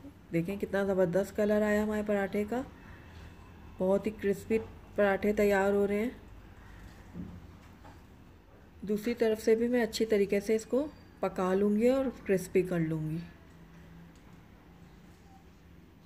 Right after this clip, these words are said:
तो ये देखें, पराठा तैयार है हमारा। अब इसको मैं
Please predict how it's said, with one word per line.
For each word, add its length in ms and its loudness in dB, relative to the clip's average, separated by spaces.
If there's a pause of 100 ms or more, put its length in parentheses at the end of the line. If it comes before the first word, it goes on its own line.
(1800)
तो 60 -4
ये 160 2
देखें, 400 0
पराठा 400 -2
तैयार 420 0
है 60 0
हमारा। 300 0
अब 80 0
इसको 260 -2
मैं 180 -4